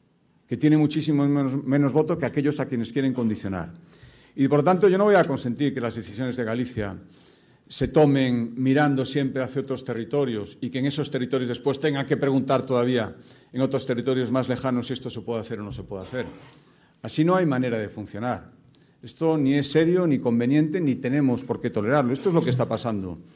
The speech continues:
en otros lugares de España, es lo que está pasando con el gobierno central, es lo que pasaría sin ninguna duda si la izquierda ganara en Galicia, tanto la izquierda independentista como el Partido Socialista más servil que hay en España, que sin ninguna duda ese triste récord lo tiene el Partido Socialista de Galicia.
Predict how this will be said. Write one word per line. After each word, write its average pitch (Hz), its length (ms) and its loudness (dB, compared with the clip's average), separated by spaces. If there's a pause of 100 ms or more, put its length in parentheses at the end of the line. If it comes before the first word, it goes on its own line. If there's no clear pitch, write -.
(440)
en 131 60 2
otros 139 180 0
lugares 123 260 2
de 110 60 -4
España, 139 400 0
es 139 100 -2
lo 135 80 2
que 117 60 -2
está 117 160 -4
pasando 117 380 -4
con 113 80 -4
el 113 60 -4
gobierno 110 260 -2
central, 131 420 -2
es 151 120 2
lo 143 100 6
que 123 80 0
pasaría 117 420 -2
sin 110 160 -8
ninguna 110 320 -2
duda 104 320 -4 (340)
si - 200 -6
la 117 80 0
izquierda 113 640 -4
ganara 117 560 -4
en 139 160 0
Galicia, 120 540 -2 (400)
tanto 127 260 2
la 120 80 0
izquierda 117 480 0
independentista 117 960 -2
como 113 280 -2
el 110 100 -6
Partido 117 360 -4
Socialista 120 560 -4
más 123 220 0
servil 113 360 -2
que 110 80 -8
hay 110 80 -4
en 110 60 -4
España, 107 480 -6
que 110 220 -8
sin 113 220 -2
ninguna 117 340 0
duda 110 340 -4
ese 113 180 -8
triste 117 280 -8
récord 113 300 -2
lo 104 80 -6
tiene 117 140 -2
el 110 60 -2
Partido 110 280 -4
Socialista 107 420 -6
de 110 80 0
Galicia. 120 420 -4